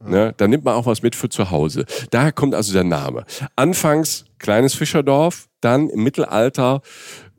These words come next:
Speaker 2: Du hast es vorhin lustigerweise gesagt, man hat Handel im Kopf, ne? Die große
Speaker 1: Mhm.
Speaker 2: Handelsnation.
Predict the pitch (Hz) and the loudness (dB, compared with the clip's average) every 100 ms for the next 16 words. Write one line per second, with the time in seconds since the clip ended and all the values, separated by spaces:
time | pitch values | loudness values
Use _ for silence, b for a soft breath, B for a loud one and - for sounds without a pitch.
0 | _ _ - 110 120 110 - 117 123 123 | _ _ 0 2 4 0 2 4 4 2
1 | 67 110 120 123 104 101 101 85 101 123 | -4 0 2 2 2 2 0 0 0 2
2 | 98 87 95 95 120 131 127 127 - - | 0 0 -4 -2 0 0 0 -4 -4 -6
3 | - 95 135 139 90 - 95 110 92 101 | -2 0 0 -4 -10 -4 -2 -2 -4 -4
4 | 120 - 110 - 123 120 143 | -4 -4 -4 -2 0 0 -2